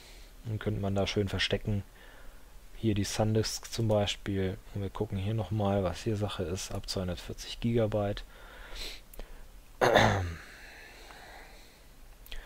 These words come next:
O C Z muss jetzt nicht sein. Western Digital ist auch nichts anderes als Sandisk.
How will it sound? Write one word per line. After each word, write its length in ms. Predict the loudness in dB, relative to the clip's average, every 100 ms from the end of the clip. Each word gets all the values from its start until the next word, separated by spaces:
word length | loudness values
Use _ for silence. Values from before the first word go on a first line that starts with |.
| -12 -18 -16 -10
O 160 | -6 -4
C 320 | -4 -4 -6
Z 560 | -2 6 6 6 0 -2
muss 260 | -2 -4
jetzt 240 | -8 -6 0
nicht 260 | 0 0
sein. 720 | 0 2 4 4 2 0 -2
Western 360 | -4 -6 -6 -2
Digital 440 | -2 -2 -2 -2 -4
ist 120 | -2
auch 160 | -2
nichts 220 | 0 -2 -2
anderes 320 | 0 0 -2
als 200 | -4 0
Sandisk. 600 | 4 6 6 4 -2